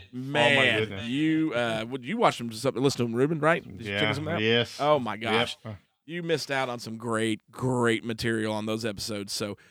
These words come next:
Speaker 2: go
Speaker 1: Some,
Speaker 2: check 'em
Speaker 1: some,
Speaker 2: all out.
Speaker 1: some,
Speaker 2: Make sure and follow everybody.
Speaker 1: yeah.
Speaker 2: What's that, Ruben?
Speaker 1: Some tor-, and some torture. Some tor-, there was torture involved in that.
Speaker 2: Oh, definitely. Me and Pete even
Speaker 1: Okay.
Speaker 2: discussed. Like, we were, he was like, "What about a couple of these movies?" He's like, "What about this movie or this movie?" Like, we,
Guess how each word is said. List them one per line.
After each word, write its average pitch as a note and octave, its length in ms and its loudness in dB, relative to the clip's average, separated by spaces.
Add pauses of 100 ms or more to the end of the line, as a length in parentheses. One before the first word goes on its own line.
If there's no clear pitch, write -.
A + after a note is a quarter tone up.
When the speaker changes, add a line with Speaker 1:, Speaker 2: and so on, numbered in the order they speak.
(140)
Speaker 2:
go F#3 100 6
Speaker 1:
Some, G3+ 80 8
Speaker 2:
check G3+ 180 2
'em F3 60 2
Speaker 1:
some, F3 80 2
Speaker 2:
all E3+ 140 2
out. D#3+ 240 4
Speaker 1:
some, G#2 80 -6
Speaker 2:
Make D3 120 -2
sure C3 220 -4
and B2 100 -6
follow B2 220 0
everybody. A#2+ 400 0
Speaker 1:
yeah. A#2 160 -6
Speaker 2:
What's A#2+ 80 -2
that, D3 100 4
Ruben? D#3+ 300 2 (160)
Speaker 1:
Some A#2+ 160 0
tor-, E3 200 4
and C3 160 6
some B2 200 2
torture. A#2+ 480 -2 (500)
Some G#2+ 140 -8 (180)
tor-, C3 200 -6
there A2 180 -2
was A#2+ 180 -4
torture C3 400 0
involved F#2+ 400 -4
in F#2 100 -10
that. F#2+ 220 -12 (220)
Speaker 2:
Oh, A3 140 10
definitely. D3 360 6
Me E3+ 160 0
and A#3+ 100 -4
Pete E3+ 280 -2
even B2 180 -8
Speaker 1:
Okay. G#2+ 60 -4
Speaker 2:
discussed. G2+ 440 -4
Like, A#2 140 -10
we E3 100 -6
were, E3+ 120 -6
he E3 120 -6
was D#3 120 -8
like, A#2 140 -6
"What G3+ 120 -12
about F#3 200 -8 (600)
a E2+ 100 -12
couple E3 300 -2
of D3+ 60 -4
these C3 180 -4
movies?" C#3 340 -6
He's B2+ 140 -8
like, A#2+ 100 -8
"What D#3 140 -4
about C3 240 -6
this C#3 200 -8
movie B2 200 -10
or A#2 80 -8
this B2 140 -10
movie?" A#2 140 -12
Like, A2+ 100 -10
we, A#2 120 -12